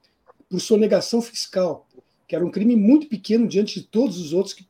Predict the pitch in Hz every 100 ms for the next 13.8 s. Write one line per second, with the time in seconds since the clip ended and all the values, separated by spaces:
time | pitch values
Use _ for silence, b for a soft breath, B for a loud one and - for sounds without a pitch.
0 | _ 240 170 - 180 170 170 175 160 156
1 | 123 151 202 208 156 139 127 _ _ _
2 | - 156 151 156 151 180 165 180 151 -
3 | 220 180 196 190 202 202 - 180 226 196
4 | 208 202 147 127 147 - _ _ _ _
5 | _ _ 190 202 220 285 320 277 226 170
6 | 180 240 160 151 202 180 - _ _ 180
7 | 196 - 190 196 220 - 214 208 180 165
8 | - 196 156 254 254 202 156 170 202 -
9 | 160 156 - 208 202 180 175 190 151 175
10 | 214 214 180 185 185 170 170 233 - -
11 | _ _ _ - 180 190 156 156 190 220
12 | 180 147 151 180 175 170 180 - 147 143
13 | - 147 - 143 160 190 143 190